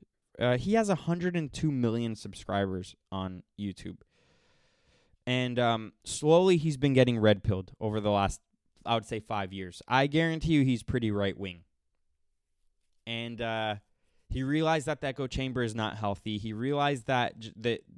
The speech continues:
spending time and being plugged in online isn't healthy. And, uh, I commend him for that. I think it's amazing.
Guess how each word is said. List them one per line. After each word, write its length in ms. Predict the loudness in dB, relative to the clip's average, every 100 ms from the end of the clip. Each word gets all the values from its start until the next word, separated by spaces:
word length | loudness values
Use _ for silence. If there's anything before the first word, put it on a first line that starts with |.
| -18 -14
spending 440 | -12 -4 -4 -4 -8
time 420 | -6 -6 -6 -10
and 160 | -10 -6
being 200 | -6 -4
plugged 280 | -4 -4 -4
in 80 | -6
online 400 | -6 -6 -6 -8
isn't 260 | -12 -12
healthy. 520 | -8 -8 -8 -8 -10 -12 _ _ _ _ _ -8
And, 420 | -4 -4 -4 -2
uh, 480 | 0 2 2 0 -4 _ _ _ _ _ _ _ _ -10
I 200 | -2 0
commend 360 | 0 0 0 0
him 120 | -2
for 160 | -4 -6
that. 240 | -6 -10 _ _ _
I 100 | -6
think 180 | -6 -6
it's 120 | -6
amazing. 480 | -4 -2 -2 -4 -6